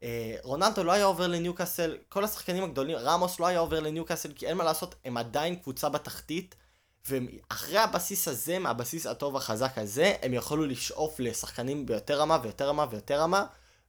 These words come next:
וככה לבנות, כמו שסיטי עשו. סיטי לא ישר קנו את השחקנים הכי גדולים, את הדה ברוינס ואת הזה, הם בנו, ניצחו ליגה אחת, ניצחו עוד ליגה,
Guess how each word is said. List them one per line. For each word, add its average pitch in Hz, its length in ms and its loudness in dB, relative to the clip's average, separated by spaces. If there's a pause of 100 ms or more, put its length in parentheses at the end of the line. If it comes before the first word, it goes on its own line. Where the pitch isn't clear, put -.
(120)
וככה 185 380 4
לבנות, 120 360 0
כמו 147 260 4
שסיטי 190 560 4
עשו. 113 300 2
סיטי 165 340 0
לא 165 180 10
ישר 196 240 4
קנו 147 480 0 (420)
את 120 100 0
השחקנים 135 520 2
הכי 139 160 0
גדולים, 127 360 2
את 127 100 -2
הדה 117 180 -2
ברוינס 131 580 2
ואת 113 160 -8
הזה, 117 220 0
הם 123 220 0
בנו, 131 420 0 (120)
ניצחו 143 400 -2
ליגה 151 380 6
אחת, 151 300 2
ניצחו 120 240 -6
עוד 135 200 2
ליגה, 165 360 6